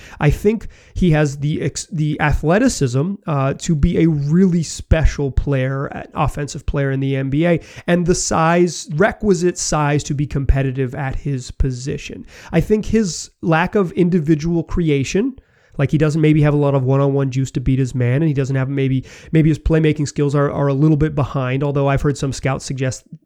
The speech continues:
uh, that he, he maybe has more playmaking ability than he showed at Arizona, and then when he gets into the league, he'll show off his passing chops a little bit more. Um, sure,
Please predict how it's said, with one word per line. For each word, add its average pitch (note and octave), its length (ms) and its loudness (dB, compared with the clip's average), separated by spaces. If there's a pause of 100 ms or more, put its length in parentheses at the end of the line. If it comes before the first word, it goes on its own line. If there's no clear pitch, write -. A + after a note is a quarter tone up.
uh, D3+ 200 -2
that C#3 240 -2
he, - 360 -4
he D3+ 220 0
maybe C#3 400 2 (300)
has D3+ 320 2
more D3+ 180 4
playmaking C3+ 460 -2
ability B2+ 280 -2
than B2+ 140 -2
he B2 80 0
showed E3+ 400 2
at C#3+ 80 -4
Arizona, B2+ 440 -2
and B2 120 -4
then B2 80 -2
when B2 80 -2
he C3 80 -2
gets C3 200 -2
into C3 120 -2
the B2+ 60 0
league, C3+ 240 0
he'll C3 360 -4 (220)
show D3 260 -2
off C#3 160 0
his D3 120 -6
passing C#3 340 -4
chops - 320 -8
a D3 60 -8
little D3+ 100 -2
bit D3+ 140 -4
more. G3+ 440 2 (260)
Um, B2+ 360 -4 (240)
sure, - 400 -2